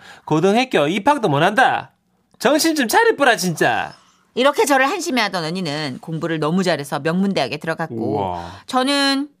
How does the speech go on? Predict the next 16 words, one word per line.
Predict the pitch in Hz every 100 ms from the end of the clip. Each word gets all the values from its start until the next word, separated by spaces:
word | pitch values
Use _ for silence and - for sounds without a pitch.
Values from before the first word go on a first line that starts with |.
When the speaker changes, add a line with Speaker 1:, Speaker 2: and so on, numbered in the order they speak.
| _ _ -
Speaker 2:
고등학교도 | 208 214 226 254 247
간신히 | 226 180 220 220
입학하게 | - 233 226 190
됐는데, | 220 220 165 190 180 - _ _
그러자 | - 170 170
언니가 | 170 202 202 208
방학이면 | - 180 220 240 226
집으로 | 190 220 220 247
내려와서 | 202 220 202 160
종종 | 170 202 190
저를 | 160 165 139
책상 | 247 - 311
앞에 | 285
앉히곤 | 180 143 190 170 170
했어요. | 226 247 190 120 120 - _ _ _ _ _ 196
Speaker 1:
야, | 185 110 87